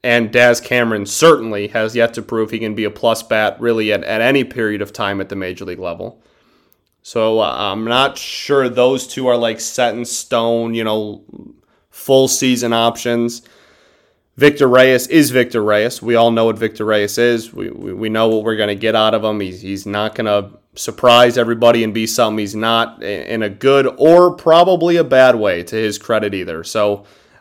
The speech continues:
um, we know, we know what Vic is. He's gonna be a, a fourth or fifth outfielder. Baddoo had a fantastic rookie year.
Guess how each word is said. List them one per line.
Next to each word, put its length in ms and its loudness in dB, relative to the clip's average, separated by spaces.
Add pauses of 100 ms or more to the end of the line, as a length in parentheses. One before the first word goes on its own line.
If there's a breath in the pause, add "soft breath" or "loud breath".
um, 520 -4 (1120)
we 160 -4
know, 200 6
we 260 -2
know 140 4
what 140 6
Vic 280 0
is. 400 0 (280)
He's 100 -20
gonna 180 -8
be 140 -6
a, 80 -2
a 180 -10
fourth 380 -6
or 100 -4
fifth 260 -2
outfielder. 720 0 (1120)
Baddoo 680 2 (640)
had 200 2
a 100 2
fantastic 840 -2
rookie 300 2
year. 480 -2